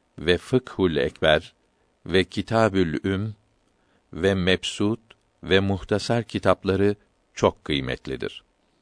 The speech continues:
İki yüz yirmi dört. Şah Abbas-ı Safevi. Şah İsmail'in kurduğu Şii Safevi devletinin reislerinden beşincisi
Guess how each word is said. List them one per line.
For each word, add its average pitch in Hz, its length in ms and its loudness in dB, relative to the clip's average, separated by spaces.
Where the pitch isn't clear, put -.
İki 113 220 -2
yüz 101 220 4
yirmi 82 300 0
dört. 65 220 -2
Şah 123 380 0
Abbas-ı 101 580 0
Safevi. 69 680 -2
Şah 160 440 -4
İsmail'in 104 720 0
kurduğu 73 640 -2
Şii 127 460 0
Safevi 101 600 0
devletinin 95 640 2
reislerinden 85 880 0
beşincisi 98 680 -2